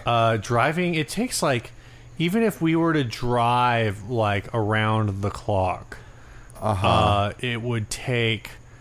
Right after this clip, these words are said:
Speaker 2: Well, if you drove around a clock, you'd just go in a circle.
Speaker 1: Oh my gosh! If we dr-, <laughs> if we drove, like, non, oh,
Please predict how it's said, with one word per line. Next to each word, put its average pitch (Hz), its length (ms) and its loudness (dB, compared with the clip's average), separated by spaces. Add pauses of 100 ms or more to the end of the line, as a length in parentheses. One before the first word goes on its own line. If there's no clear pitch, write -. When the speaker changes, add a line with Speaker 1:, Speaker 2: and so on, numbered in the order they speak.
Speaker 2:
Well, 127 100 2
if 139 60 0
you 151 60 0
drove 185 240 0
around 143 280 2
a 110 40 2
clock, - 400 0
you'd 90 100 -4
just 92 220 -4
go 110 100 2
in 95 60 0
a 87 60 0
circle. 110 360 0
Speaker 1:
Oh - 40 0
my 95 120 2
gosh! 92 400 -2
If 123 160 0
we 131 80 2
dr-, 117 240 -4 (200)
<laughs> - 200 -12
if 139 140 0
we 185 140 2
drove, 165 300 2
like, 156 180 2
non, 131 280 2 (240)
oh, 120 140 2